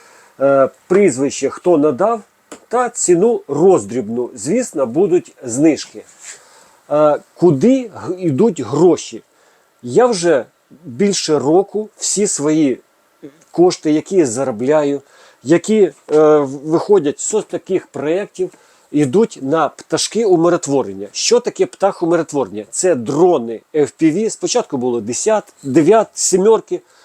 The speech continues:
потім десятки. Е, зараз ми бомбери.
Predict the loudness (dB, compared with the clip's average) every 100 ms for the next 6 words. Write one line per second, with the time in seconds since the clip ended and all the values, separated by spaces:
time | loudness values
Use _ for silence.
0 | _ -6 -4 -2 -4 -6 -4 -4 -4 -4
1 | -6 -6 _ _ _ 0 2 4 2 2
2 | 0 2 2 2 2 2 0 -4 -2 -4